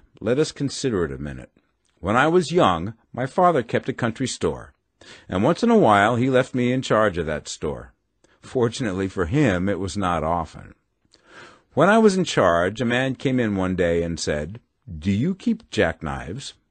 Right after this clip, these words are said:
"No, we don't keep jackknives." And I went off and whistled a tune, and what did I care for that man? Then another man would come in and say,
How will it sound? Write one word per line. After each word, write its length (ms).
"No, 320
we 160
don't 320
keep 240
jackknives." 920
And 160
I 60
went 180
off 320
and 140
whistled 340
a 60
tune, 480
and 400
what 240
did 120
I 140
care 460
for 160
that 200
man? 420
Then 220
another 260
man 320
would 160
come 180
in 140
and 160
say, 380